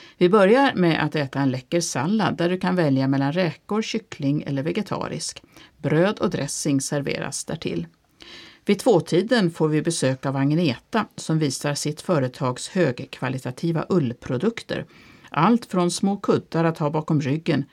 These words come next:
till madrasser och täcken. Dessutom olika välgörande oljor som vi får lukta på. Agneta har lovat skänka vinster till ett lotteri, så vem vet vad du går hem med denna dag.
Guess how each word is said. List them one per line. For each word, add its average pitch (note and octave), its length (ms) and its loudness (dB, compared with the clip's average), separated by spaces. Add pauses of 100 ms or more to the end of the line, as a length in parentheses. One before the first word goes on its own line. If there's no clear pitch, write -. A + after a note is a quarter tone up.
(100)
till A3+ 200 2
madrasser D3+ 600 -2
och - 140 -8
täcken. E3 420 -6 (580)
Dessutom D#3 500 2
olika C#3 400 0
välgörande B2+ 640 0
oljor E3+ 520 2
som C#3 220 -4
vi - 100 -2
får - 120 -8
lukta D3 360 -6
på. - 240 -6 (640)
Agneta D#3+ 680 4
har F3 140 0
lovat D3 340 2
skänka C#3 420 -2
vinster D#3 460 0
till D3+ 180 -2
ett C3+ 140 -4
lotteri, D3 560 0 (140)
så - 200 -2
vem G3+ 300 2
vet E3 320 0
vad D3+ 80 -2
du C#3+ 80 -2
går B2 140 -2
hem E3+ 280 2
med B2+ 240 -2
denna D#3+ 260 -4
dag. - 320 -6